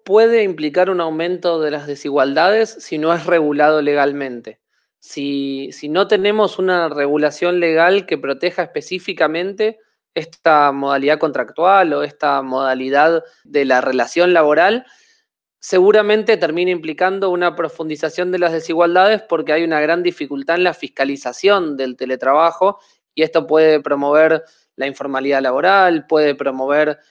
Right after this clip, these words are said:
que los trabajadores tengan menos derechos, que tengan que hacerse cargo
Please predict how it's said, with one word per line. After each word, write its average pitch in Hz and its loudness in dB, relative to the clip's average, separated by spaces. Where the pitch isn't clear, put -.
que 147 -4
los 143 -2
trabajadores 156 0
tengan 147 -4
menos 139 -6
derechos, 175 0
que 139 -4
tengan 147 -6
que 131 -16
hacerse 147 -8
cargo 156 2